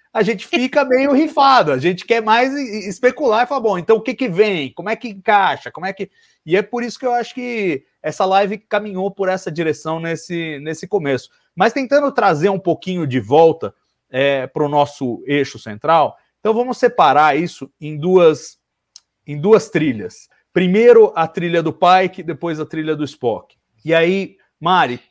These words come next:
pergunto já pra você de cara, você acha que esse episódio é efetivo como um episódio do Pike, entre aspas, e, e como é que você vê ele como uma força que move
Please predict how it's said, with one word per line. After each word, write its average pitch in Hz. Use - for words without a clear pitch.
pergunto 185
já 185
pra 180
você 170
de 156
cara, 127
você -
acha 233
que 226
esse -
episódio 156
é 143
efetivo 143
como 135
um 131
episódio 123
do 104
Pike, 147
entre 101
aspas, 120
e, 123
e 131
como 165
é 180
que 180
você 180
vê 156
ele 175
como 170
uma 143
força -
que -
move 165